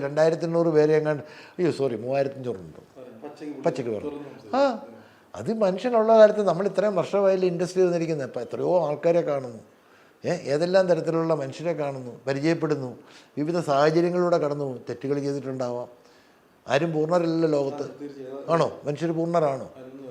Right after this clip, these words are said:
Speaker 1: അല്ല. ഞാൻ എന്നെ സംബന്ധിച്ച് ഞാൻ പുരുഷനാ, എനിക്കിഷ്ടമുള്ള നല്ലൊരു സ്ത്രീയെ കണ്ടാൽ എനിക്ക് അവരോട് താൽ-, താല്പര്യം തോന്നും.
Speaker 2: പ്രത്യേകിച്ച് സിനിമ മേഖല.
Speaker 1: സിനിമ മേഖല എന്നുള്ളതല്ല, ഏത്
Speaker 2: ഗ്ലാമർ
Speaker 1: മേഖല?
Speaker 2: മേഖലയല്ല.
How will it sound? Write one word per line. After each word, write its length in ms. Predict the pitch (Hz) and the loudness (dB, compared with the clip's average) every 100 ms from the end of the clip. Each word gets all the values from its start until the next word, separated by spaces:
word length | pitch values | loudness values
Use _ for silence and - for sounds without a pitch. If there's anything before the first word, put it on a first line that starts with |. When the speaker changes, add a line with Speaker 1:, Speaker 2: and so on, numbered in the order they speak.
| - | -8
Speaker 1:
അല്ല. 160 | 254 240 190 - - _ 127 | -6 -4 -4 -6 -20 _ 0
ഞാൻ 120 | 147 | 2
എന്നെ 140 | 220 247 | 2 2
സംബന്ധിച്ച് 240 | 247 254 | 2 2
ഞാൻ 80 | 254 | 2
പുരുഷനാ, 320 | 247 220 233 233 220 - - | 2 0 0 -2 -4 -14 -16
എനിക്കിഷ്ടമുള്ള 480 | 151 156 190 214 220 220 | -8 -4 0 4 4 4
നല്ലൊരു 200 | 214 214 | 4 2
സ്ത്രീയെ 220 | 214 214 208 | 4 4 6
കണ്ടാൽ 180 | 208 208 | 6 4
എനിക്ക് 140 | 202 208 | 6 4
അവരോട് 200 | 208 202 | 8 10
താൽ-, 160 | 196 190 | 8 8
താല്പര്യം 340 | 190 180 196 190 | 6 6 2 2
തോന്നും. 220 | 185 190 - - - _ _ _ _ - | 0 -4 -12 -20 -20 _ _ _ _ -20
Speaker 2:
പ്രത്യേകിച്ച് 300 | - 185 185 | -14 -10 -8
സിനിമ 140 | 196 214 185 | -4 -4 -4
മേഖല. 240 | 143 127 - - 202 | -6 -8 -10 -4 0
Speaker 1:
സിനിമ 280 | 240 294 294 | 4 6 8
മേഖല 200 | 277 254 247 | 8 8 6
എന്നുള്ളതല്ല, 400 | 226 196 165 143 | 6 6 6 4
ഏത് 100 | 175 | 4
Speaker 2:
ഗ്ലാമർ 180 | 233 226 | 6 6
Speaker 1:
മേഖല? 180 | 214 196 | 4 2
Speaker 2:
മേഖലയല്ല. 320 | 196 170 - | 0 -2 -4